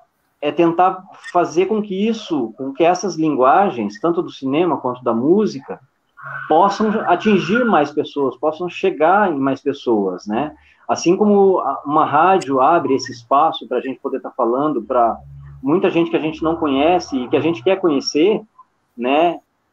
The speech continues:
É tentar fazer essa, essa ligação justamente através da, da beleza, da sutileza, né? Por que que essa galera tem, tem tanto medo da arte, da cultura, né? Porque ela não, não passa,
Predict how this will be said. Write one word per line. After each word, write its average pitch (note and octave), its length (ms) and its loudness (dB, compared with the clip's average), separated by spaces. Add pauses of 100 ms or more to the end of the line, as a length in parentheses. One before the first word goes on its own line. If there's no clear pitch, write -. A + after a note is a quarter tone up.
É C#3+ 140 0
tentar E3+ 300 2
fazer F#3+ 380 2
essa, F#3+ 460 0
essa D#3+ 220 -2
ligação F#3+ 800 0
justamente G#3 500 -2
através G#3 540 0
da, F3+ 600 2
da D3 180 0
beleza, F3 600 2
da C#3+ 100 -4
sutileza, D#3 880 0
né? C#3 260 -4 (640)
Por F3 200 2
que A#3+ 160 -2
que F#3+ 640 2 (320)
essa C#3 300 -2
galera C#3 460 2
tem, C#3+ 420 -6
tem C#3 220 -8
tanto F3 280 -2
medo D3+ 420 0
da A#2 200 2
arte, A#2 500 2
da A2+ 60 -6
cultura, A2+ 760 -8 (580)
né? B2 280 0
Porque D3 420 0
ela E3+ 160 6
não, F3+ 380 2
não D#3+ 280 0
passa, D#3+ 840 2